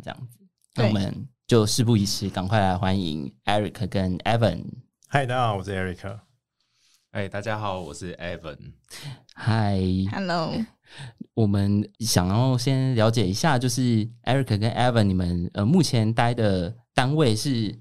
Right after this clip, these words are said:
Speaker 1: 是，是在哪边来担任这个区块链工程师？
Speaker 3: 呃，我这边是国泰金控，然后数数发，区块链技术发展科。那我现在目前担任的是技术组，呃，技术组长，对。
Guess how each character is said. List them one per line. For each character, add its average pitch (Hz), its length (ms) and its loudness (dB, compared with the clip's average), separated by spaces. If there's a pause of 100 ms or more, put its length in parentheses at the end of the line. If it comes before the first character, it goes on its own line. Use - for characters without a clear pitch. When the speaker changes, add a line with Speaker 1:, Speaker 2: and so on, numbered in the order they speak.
(180)
Speaker 1:
是， 143 180 0
是 156 200 -4
在 165 100 4
哪 107 160 2
边 123 400 4 (220)
来 104 180 0
担 113 180 2
任 120 140 2
这 120 80 0
个 98 180 0
区 - 120 -10
块 117 160 -2
链 98 120 0
工 98 160 0
程 85 200 -6
师？ - 240 -6 (880)
Speaker 3:
呃， 107 160 -4
我 101 100 0
这 120 100 -2
边 160 160 0
是 156 140 -6
国 98 140 -6
泰 101 160 -4
金 92 240 -8
控， 90 440 -6
然 87 140 -4
后 90 80 -2
数 101 140 -6
数 92 160 -6
发， 87 420 -6 (220)
区 - 120 -8
块 113 120 -2
链 104 100 -6
技 98 80 -14
术 98 140 -4
发 90 180 -2
展 85 140 -14
科。 87 280 -8 (500)
那 110 120 -2
我 95 100 -2
现 98 80 -8
在 117 60 -4
目 123 160 -6
前 95 160 -6
担 98 160 -4
任 92 200 -6
的 87 40 -10
是 90 400 -4 (260)
技 - 140 -6
术 92 140 -2
组， 87 200 -8 (140)
呃， 90 240 -4 (140)
技 113 160 -6
术 92 640 -4
组 95 200 -6
长， 98 280 -8 (420)
对。 - 200 -16